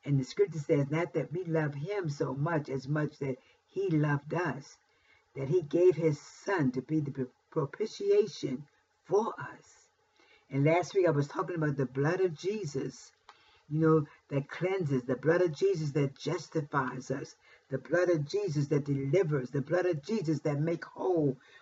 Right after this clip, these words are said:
All this is part of our walk. All these things transpire as we are walking in the newness of life, walking by faith and not walking in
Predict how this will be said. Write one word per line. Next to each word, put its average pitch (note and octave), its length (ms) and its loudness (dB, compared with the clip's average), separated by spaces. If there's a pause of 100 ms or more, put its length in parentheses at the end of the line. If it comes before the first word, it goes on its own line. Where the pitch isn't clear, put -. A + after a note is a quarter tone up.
(120)
All A#3+ 220 4
this A#3 180 -2
is F3+ 120 -6
part F#3+ 280 -4
of G3 120 -8
our G3+ 160 -6 (140)
walk. - 420 0 (420)
All G3+ 180 4
these G#3+ 280 -2
things F3+ 340 -2
transpire F3 840 0 (280)
as D#3+ 260 4
we F3 180 4
are C#3+ 120 0
walking F3+ 880 4 (400)
in A#3 160 4
the B3 260 8
newness F#3 340 2
of F3 140 4
life, C#3+ 440 0 (340)
walking G3 640 6 (360)
by G#3 300 4 (220)
faith C#3+ 420 0 (560)
and C3 200 2
not D#3 300 4
walking C#3+ 720 2 (360)
in D3 460 4